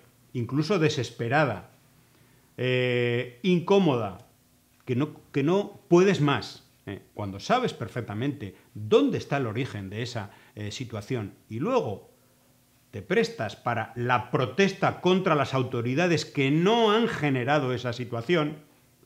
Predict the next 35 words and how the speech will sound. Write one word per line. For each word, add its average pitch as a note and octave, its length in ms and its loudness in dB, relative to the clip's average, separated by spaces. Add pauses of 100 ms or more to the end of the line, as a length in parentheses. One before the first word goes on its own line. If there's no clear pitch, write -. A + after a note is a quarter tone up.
aunque A#2+ 320 -4
tengan G3 360 4
sus E3 280 0
errores, C3+ 680 0 (500)
aunque D3 460 6
no G3+ 200 6
da-, G#3+ 260 4
den F#3+ 180 4
la G#3+ 80 4
información E3+ 600 2
pertinente F3+ 720 0
en C#3+ 80 0
ocasiones, B2 800 -4 (680)
etcétera, D#3+ 420 0
etcétera. A2 460 -4 (260)
Cuando G2+ 280 -8
tú A#3 140 -6
sabes G#3+ 360 -2
eso B2 360 -8 (240)
y A#2+ 120 -6
te C3+ 160 -6
prestas A3 420 0
a F3 80 0
la E3 80 -2
protesta, E3+ 600 -6 (680)
¿qué F3+ 100 4
es F#3 60 2
lo G#3 120 2
que G#3 80 2
ocurre? F3+ 460 -2
Que A2+ 100 -8
individuos A2+ 520 -2
como E3+ 220 -2
este D#3 220 0
terrorista C#3+ 800 -2